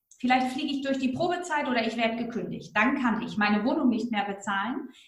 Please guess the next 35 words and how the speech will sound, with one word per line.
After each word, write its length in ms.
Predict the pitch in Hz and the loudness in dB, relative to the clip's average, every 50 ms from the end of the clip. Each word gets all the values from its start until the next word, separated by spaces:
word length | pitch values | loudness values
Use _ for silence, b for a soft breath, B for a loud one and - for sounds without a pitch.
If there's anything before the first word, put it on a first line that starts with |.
| B B | B B
Dann 180 | 262 262 269 | 2 4 6
wendet 280 | 277 294 294 320 - - | 6 6 4 2 0 0
sich 160 | - - - | -2 -6 -6
bestimmt 280 | 277 - - 302 269 247 | -8 -6 -4 -4 -2 0
meine 220 | 247 240 240 233 | 2 2 2 2
Familie 420 | 247 220 220 240 262 - - 349 - | 2 2 4 4 4 2 0 -4 -4
von 160 | 330 320 320 | -6 -6 -4
mir 100 | 320 330 | -4 -4
ab. 160 | 320 330 392 - B B B B | -2 -4 -4 -6 B B B B
Mein 180 | - 254 254 254 | -2 0 0 0
Freund 280 | 254 254 269 - 320 339 | 2 0 0 0 -2 -4
wird 160 | 349 - - | -6 -8 -8
sich 100 | 370 359 - - | -10 -10 -8 -8
von 120 | 330 339 | -8 -6
mir 120 | 339 339 - - | -6 -6 -6 -4
trennen. 260 | - 320 339 370 370 - B B B B B | -4 -4 -4 -4 -6 -10 B B B B B
Meine 200 | 262 277 277 269 | 0 0 2 2
ganzen 300 | 269 262 254 254 254 254 | 2 2 2 2 2 2
Freunde 320 | - 262 277 - - 370 | 2 2 2 2 2 0
finden 300 | - 392 381 370 349 359 | -2 -2 -2 -2 -2 -2
mich 200 | 349 349 349 - | -4 -4 -6 -4
doof. 380 | - 339 349 392 415 403 - - | 0 2 2 2 2 2 -2 0
Keiner 220 | 285 269 269 262 | 0 2 2 2
unterstützt 500 | 254 254 262 254 - - 339 349 - - - | 2 2 0 0 -2 -4 -6 -10 -12 -16 -18
mich 160 | 339 - - - | -18 -14 -8 -6
mehr. 160 | 330 349 370 - - - | -4 -4 -4 -6 -6 -10
Ich 160 | - 285 - | -12 -14 -12
bekomme 300 | - 262 262 269 269 262 | -12 -10 -4 0 2 4
die 120 | 254 262 - | 4 4 2
Kündigung 400 | 330 339 349 339 339 339 320 294 | 0 -2 -2 -2 -2 -2 -2 -2
und 140 | 269 262 262 | -2 -2 -2
ich 180 | - - - - | -4 -4 -2 0
liege 280 | 247 269 269 269 269 | 0 2 2 2 2
unter 220 | 254 247 226 240 226 | 2 0 2 2 2
der 100 | 226 | 2